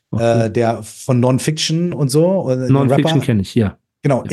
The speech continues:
Speaker 2: Ill Bill, so der Main
Speaker 1: Ja.
Speaker 2: Rapper von Nonfiction, hat da
Speaker 1: Ja.
Speaker 2: gearbeitet. Dann irgendwie, äh,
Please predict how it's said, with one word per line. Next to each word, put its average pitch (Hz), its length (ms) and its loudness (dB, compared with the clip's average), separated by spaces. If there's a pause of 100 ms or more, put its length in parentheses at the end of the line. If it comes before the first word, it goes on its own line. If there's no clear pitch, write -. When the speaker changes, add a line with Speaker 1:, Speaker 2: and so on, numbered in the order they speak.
Speaker 2:
Ill 135 60 2
Bill, 151 280 2
so 143 100 2
der 127 100 2
Main 127 260 2
Speaker 1:
Ja. 131 80 2
Speaker 2:
Rapper 139 200 0
von 131 160 -2
Nonfiction, 123 360 -2
hat 131 80 0
da 135 60 0
Speaker 1:
Ja. 123 80 -2
Speaker 2:
gearbeitet. 123 440 -2 (520)
Dann 131 180 2
irgendwie, 135 600 2
äh, 117 500 2